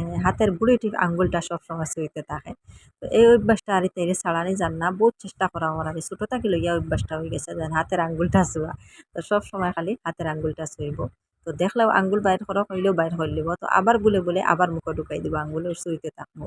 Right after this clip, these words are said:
ওটাও তাই খানি, আর কিছু বলা হয় না। তো যাই হোক, পরের দিন এখন দেখো সকাল টাইমে এই যে মশার লগর খাটল, আমার বাইর বউরারি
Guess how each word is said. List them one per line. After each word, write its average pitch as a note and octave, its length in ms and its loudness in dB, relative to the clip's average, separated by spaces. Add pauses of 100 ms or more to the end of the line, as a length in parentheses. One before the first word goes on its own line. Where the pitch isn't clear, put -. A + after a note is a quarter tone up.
ওটাও F3+ 360 0
তাই D#3+ 180 -6 (720)
খানি, D#3 320 -2 (160)
আর F#3 160 -2
কিছু - 280 -16
বলা D#3 240 -2
হয় D3 200 -8
না। E3+ 140 -10 (440)
তো E3+ 140 -14
যাই E3+ 180 -2
হোক, E3+ 120 -4
পরের A3+ 300 0
দিন A#3 160 2
এখন G#3 300 2
দেখো F3+ 240 -4
সকাল D#3+ 320 -6
টাইমে E3+ 320 -6
এই E3 100 -2
যে E3 140 -4
মশার D#3+ 320 -4
লগর E3 280 -2
খাটল, E3 400 -2 (120)
আমার D#3+ 240 -8
বাইর F3+ 240 2
বউরারি E3 360 -2